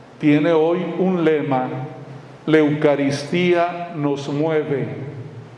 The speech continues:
La Eucaristía nos mueve a la fraternidad. La Eucaristía nos mueve a ser hermanos.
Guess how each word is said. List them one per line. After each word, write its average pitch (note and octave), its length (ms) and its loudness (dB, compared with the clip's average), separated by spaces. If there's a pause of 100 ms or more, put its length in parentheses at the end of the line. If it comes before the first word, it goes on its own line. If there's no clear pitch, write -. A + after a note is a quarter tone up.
(520)
La D3+ 120 8
Eucaristía D3+ 800 4
nos D#3 340 -2
mueve G#3+ 580 -2 (480)
a C3+ 100 2
la D3+ 200 2
fraternidad. E3+ 1120 -2 (960)
La D#3+ 140 0
Eucaristía F3+ 1120 -2 (640)
nos D3+ 320 -4
mueve F3+ 480 -2
a C3+ 60 -4
ser D#3+ 260 -2
hermanos. D3+ 800 -4